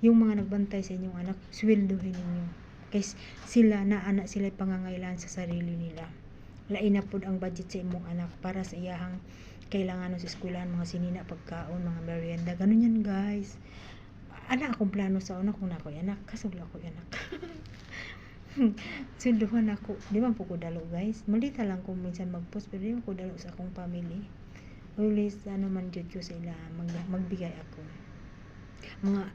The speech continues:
mga saba lang ko, pero maluoy to, maluoy jud ko sa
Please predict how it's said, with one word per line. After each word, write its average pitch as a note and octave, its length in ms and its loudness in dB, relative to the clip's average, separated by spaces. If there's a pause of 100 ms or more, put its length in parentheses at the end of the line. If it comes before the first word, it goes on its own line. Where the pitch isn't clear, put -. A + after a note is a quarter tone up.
(220)
mga G#3 160 4
saba G3 320 0
lang E3+ 160 -6
ko, D#3 80 -10
pero D#3+ 240 -10 (640)
maluoy G3+ 400 0
to, E3+ 160 -10 (320)
maluoy A3+ 240 0
jud E3+ 160 -6
ko - 160 -10
sa - 0 -